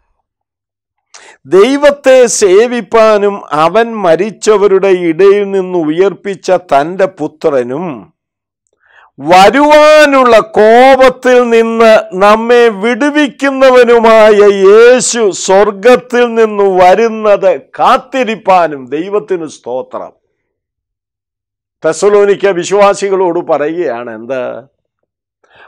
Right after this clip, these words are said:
വരുവാനുള്ള കോപത്തിൽ നിന്ന് നമ്മെ വിടുവിക്കുന്ന യേശു സ്വർഗത്തിൽ നിന്ന് വരുന്നു. ഓ, എന്ന് പറഞ്ഞ അർത്ഥം എന്താ?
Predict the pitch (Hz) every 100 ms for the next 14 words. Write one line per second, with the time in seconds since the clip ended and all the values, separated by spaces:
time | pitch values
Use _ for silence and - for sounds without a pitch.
0 | _ 147 170 190 202 254 277 302 320 330
1 | 330 311 294 285 - 233 226 262 277 277
2 | 269 262 269 262 247 233 240 220 208 214
3 | 240 254 247 202 220 214 269 269 196 254
4 | 254 240 240 233 233 262 262 214 247 208
5 | - 240 254 226 254 262 - 262 233 233
6 | 226 220 220 214 208 170 123 - 180 151
7 | - _ _ _ _ _ _ _ _ _
8 | _ _ 110 127 139 143 143 147 139 156
9 | 160 160 151